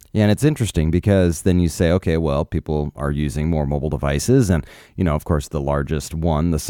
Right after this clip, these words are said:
largest single mobile device is the iPhone. Um, the Qualcomm-based chipset that's in the device right now is not necessarily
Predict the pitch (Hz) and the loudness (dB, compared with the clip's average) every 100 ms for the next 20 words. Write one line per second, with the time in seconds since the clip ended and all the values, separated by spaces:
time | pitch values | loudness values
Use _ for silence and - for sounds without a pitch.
0 | - 85 69 - 160 131 87 82 82 73 | -2 -4 -4 0 2 4 4 2 0 -2
1 | 71 76 78 - - 69 67 147 131 92 | -2 -2 -4 -4 -4 -6 -2 2 4 4
2 | 85 - - - 95 90 85 76 - 87 | 0 -6 -16 0 2 4 2 -2 -8 -6
3 | 104 87 - - 123 135 - 117 101 92 | -2 -2 -2 0 2 2 2 4 6 4
4 | 95 92 85 - - - 113 104 - 90 | 4 2 2 -4 -14 -2 0 0 2 2
5 | - 80 - - 92 87 78 82 80 92 | 2 -2 -2 -4 -2 0 0 0 0 -2
6 | 80 104 117 98 101 131 110 - - - | 0 0 2 2 2 0 0 -2 -2 -2
7 | 160 143 95 92 | 0 2 2 0